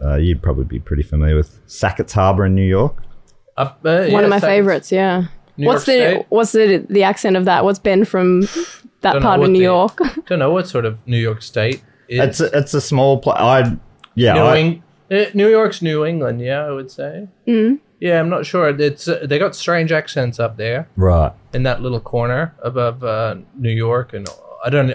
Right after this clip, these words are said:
Speaker 2: I don't know where Sacks Harbor is, but I'm
Speaker 1: I,
Speaker 2: imagining
Speaker 1: it's, it
Speaker 2: it's,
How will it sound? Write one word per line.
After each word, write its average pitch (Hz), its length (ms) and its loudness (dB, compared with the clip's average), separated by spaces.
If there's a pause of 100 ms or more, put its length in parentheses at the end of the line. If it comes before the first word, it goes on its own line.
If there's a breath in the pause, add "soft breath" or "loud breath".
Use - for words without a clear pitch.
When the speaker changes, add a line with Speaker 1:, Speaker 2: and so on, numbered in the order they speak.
Speaker 2:
I 120 60 -2
don't 120 160 0
know 113 80 0
where 110 120 -2
Sacks 107 280 -10
Harbor 110 340 -6
is, - 160 -18
but 110 140 -12
I'm 110 160 -8
Speaker 1:
I, - 20 -6
Speaker 2:
imagining 123 380 2
Speaker 1:
it's, 113 80 -2
it 131 80 4
Speaker 2:
it's, 113 80 4